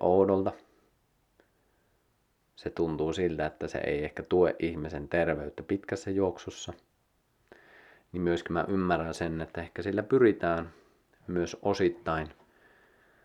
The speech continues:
pakenemaan sitä realismia, mitä se luonto meille tarjoilee.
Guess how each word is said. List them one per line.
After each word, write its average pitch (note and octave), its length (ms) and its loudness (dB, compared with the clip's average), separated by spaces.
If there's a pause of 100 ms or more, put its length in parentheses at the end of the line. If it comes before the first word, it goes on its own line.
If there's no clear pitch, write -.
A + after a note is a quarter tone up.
(840)
pakenemaan E2 640 4
sitä D#2+ 260 -2
realismia, D#2+ 720 0
mitä D#2 240 -4
se E2+ 140 -8
luonto D#2+ 340 0
meille D2+ 240 -8
tarjoilee. - 680 -2